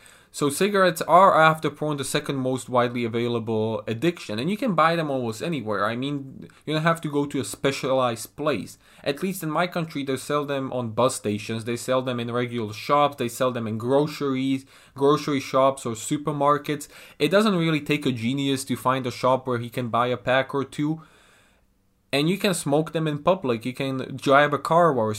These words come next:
while smoking. You can smoke them at home. You can do and perform many activities while smoking. Hell, you can even work while smoking. And most companies do provide a smoke break for the smokers to go outside and smoke and then return back.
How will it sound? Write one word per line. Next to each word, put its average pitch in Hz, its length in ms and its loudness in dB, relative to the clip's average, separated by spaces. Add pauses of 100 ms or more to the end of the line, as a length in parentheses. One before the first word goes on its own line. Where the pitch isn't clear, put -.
(140)
while 117 320 0
smoking. 123 540 -4
You 139 60 -6
can 139 120 -4
smoke 131 340 -4
them 127 140 -4
at 120 100 -2
home. 123 420 0
You 131 120 -4
can 139 200 -4
do 151 400 -2
and 143 200 -6
perform 147 380 -2
many 143 240 -4
activities 143 580 -6
while 127 120 -2
smoking. 135 500 -6
Hell, 165 200 0
you 156 80 -4
can 170 160 -6
even 170 340 -4
work 190 320 2
while 113 200 0
smoking. 110 560 -6
And 139 80 -4
most 143 320 -2 (260)
companies 151 500 -2
do 170 200 0
provide 139 560 0
a 143 40 -2
smoke 156 460 -4
break 107 240 -2
for 117 160 -6
the 110 80 -6
smokers 147 540 -4
to 123 100 -6
go 135 160 4
outside 143 500 4
and 123 120 -4
smoke 139 360 -2
and 135 140 -6
then 127 100 -6
return 113 400 -6
back. - 440 -4